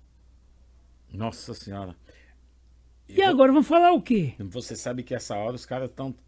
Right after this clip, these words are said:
Speaker 1: tão se remoendo,
Speaker 2: Não,
Speaker 1: né?
Speaker 2: o Ciro Gomes deve tá criando alguma coisa, porque ele é criativo. Pra mentir, ele é criativo
Speaker 1: É.
Speaker 2: demais. Pra trabalhar, ele não presta, não. É igual trator.
Speaker 1: <laughs>
Speaker 2: Não, quer dizer, é igual mulher feia, né?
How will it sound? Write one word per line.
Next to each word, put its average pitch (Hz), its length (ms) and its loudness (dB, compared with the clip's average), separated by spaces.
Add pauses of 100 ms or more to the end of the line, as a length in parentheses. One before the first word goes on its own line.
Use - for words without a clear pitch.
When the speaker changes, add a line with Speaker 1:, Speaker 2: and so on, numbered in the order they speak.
(140)
Speaker 1:
tão 123 140 -8
se - 160 -10
remoendo, 131 640 -4
Speaker 2:
Não, 311 100 6
Speaker 1:
né? 208 60 4
Speaker 2:
o - 20 0
Ciro 277 300 2
Gomes 269 220 4
deve 302 120 0
tá 302 160 0
criando 247 320 2
alguma 226 260 2
coisa, 233 240 2
porque 262 100 -4
ele 277 100 2
é 269 40 0
criativo. 226 520 -2
Pra 214 120 6
mentir, 214 420 4
ele 330 80 0
é 349 80 -4
criativo 240 400 -2
Speaker 1:
É. 269 60 2
Speaker 2:
demais. 185 480 -2 (200)
Pra 233 120 4
trabalhar, 285 360 8
ele 330 100 8
não 349 100 0
presta, 359 360 4
não. 240 320 6
É 202 40 0
igual 247 220 6
trator. 285 480 -4 (240)
Speaker 1:
<laughs> - 260 0
Speaker 2:
Não, 226 200 6
quer 208 140 4
dizer, 196 100 2
é 202 40 4
igual 233 200 4
mulher 269 340 4
feia, 208 320 2
né? 185 240 -4